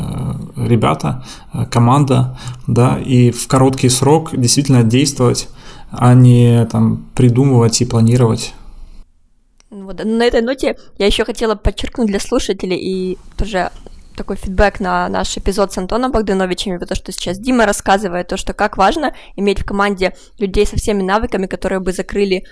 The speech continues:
Speaker 2: все: программирование, дизайн и, ну, маркетинг, скажем, продажи и так далее, потому что тогда не придется тратить полторы тысячи долларов.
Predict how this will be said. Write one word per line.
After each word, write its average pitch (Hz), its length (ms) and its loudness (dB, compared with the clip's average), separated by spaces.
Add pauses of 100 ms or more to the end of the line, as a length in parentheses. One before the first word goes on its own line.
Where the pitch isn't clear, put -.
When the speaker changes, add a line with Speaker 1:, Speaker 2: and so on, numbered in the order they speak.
(140)
Speaker 2:
все: - 220 -2
программирование, 196 760 -2
дизайн 214 540 0 (320)
и, 175 640 -10
ну, 190 140 -4
маркетинг, 202 500 -4
скажем, 175 340 -8
продажи 214 420 0
и - 40 -2
так 180 160 -10
далее, - 200 -6
потому 196 280 -2
что - 180 -14
тогда 208 280 0
не 233 100 2
придется 196 420 0
тратить 180 320 -6
полторы 180 320 -2
тысячи 180 300 -6
долларов. 165 340 -6